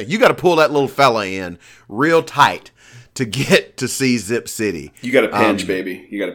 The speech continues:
Speaker 1: Yeah, you gotta
Speaker 2: pinch.
Speaker 1: pinch. Um, ain't gonna be a whole lot of street view when you're looking at Zip City
Speaker 2: <laughs>
Speaker 1: on the map,
Speaker 2: It's just the
Speaker 1: nor is there going to be a lot of street view when you look at Colbert Heights, which is the, the two places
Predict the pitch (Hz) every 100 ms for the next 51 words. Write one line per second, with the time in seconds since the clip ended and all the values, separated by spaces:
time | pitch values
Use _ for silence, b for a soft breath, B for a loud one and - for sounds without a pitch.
0 | - 98 107 117 120 131 120 101 143 127
1 | - 107 98 - - b b b b b
2 | - 110 95 87 85 _ _ _ 131 90
3 | 90 - 180 180 180 165 160 160 143 127
4 | 156 147 - 101 85 85 _ _ _ -
5 | 120 113 123 120 113 - 123 110 170 131
6 | 113 90 - - 107 110 101 110 104 90
7 | - - 98 - 107 147 180 135 139 131
8 | 120 135 135 139 135 135 131 127 120 -
9 | 139 120 131 139 143 139 139 143 - 147
10 | 151 120 120 120 - - - 101 104 98
11 | 87 92 - 87 - 143 139 131 117 113
12 | 101